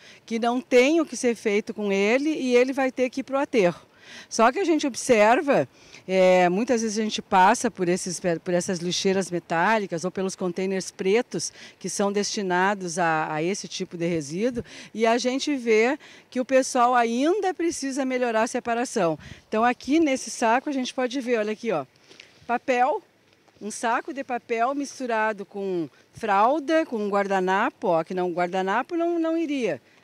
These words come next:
né? Mas aqui o papel, esse aqui, ó, todo ele pode ir pra reciclagem. Então, não tem, é, fundamento esse tipo de material que pode voltar ao ciclo produtivo, que vai economizar corte de árvores, uma série de, de, de,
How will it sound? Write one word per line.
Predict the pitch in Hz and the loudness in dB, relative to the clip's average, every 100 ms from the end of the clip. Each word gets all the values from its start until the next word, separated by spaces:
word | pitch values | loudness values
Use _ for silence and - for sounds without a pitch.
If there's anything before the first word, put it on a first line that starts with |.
| - | -8
né? | 165 196 294 - - | -2 0 0 -6 -10
Mas | 208 196 202 | 0 2 2
aqui | 208 - 247 | 0 -2 -4
o | |
papel, | 233 208 - 208 247 320 | 0 -2 0 2 4 2
esse | 294 | -2
aqui, | 220 - 277 | -6 -2 -4
ó, | |
todo | - 262 269 330 | 0 2 4 4
ele | 466 440 | 2 0
pode | 392 330 294 | 0 -2 -2
ir | |
pra | 349 | -4
reciclagem. | 349 349 381 349 294 285 220 | -6 -6 -6 -2 -2 -2 -6
Então, | 226 254 | -6 -4
não | 269 | -6
tem, | - 285 359 466 349 - - - | -2 0 2 0 -4 -8 -20 -8
é, | 220 220 214 214 196 190 180 | -2 2 4 4 2 0 -4
fundamento | - 277 262 247 240 262 349 415 247 160 - - 190 | -4 0 2 4 4 4 2 0 0 -2 -4 -10 0
esse | 226 - 320 | 0 2 -2
tipo | - 269 320 339 | -2 0 0 0
de | 269 | 0
material | 233 233 233 190 190 226 302 | 0 0 0 4 4 4 2
que | - | -2
pode | - 247 214 247 339 320 262 | -4 2 6 6 4 2 0
voltar | 233 226 226 | 0 0 0
ao | 233 | 0
ciclo | - 254 233 | -2 -8 -8
produtivo, | 214 196 196 - 214 269 285 214 208 | -10 -8 -8 -8 -4 -4 -4 -6 -12
que | 220 | -10
vai | 190 226 240 - - | -2 -2 -2 -6 -12
economizar | 190 226 240 247 247 240 180 202 226 254 233 | -8 -4 -2 -2 -4 -6 -2 0 2 0 -2
corte | 226 214 226 226 | -4 -4 -4 -6
de | 202 190 | -2 2
árvores, | 180 214 254 240 220 190 202 190 | 4 4 4 2 -2 -8 -10 -10
uma | 208 196 | -10 -10
série | - 240 269 330 285 226 | -6 -2 2 2 0 0
de, | 214 196 | 0 2
de, | 196 | 0
de, | 180 180 | -2 -4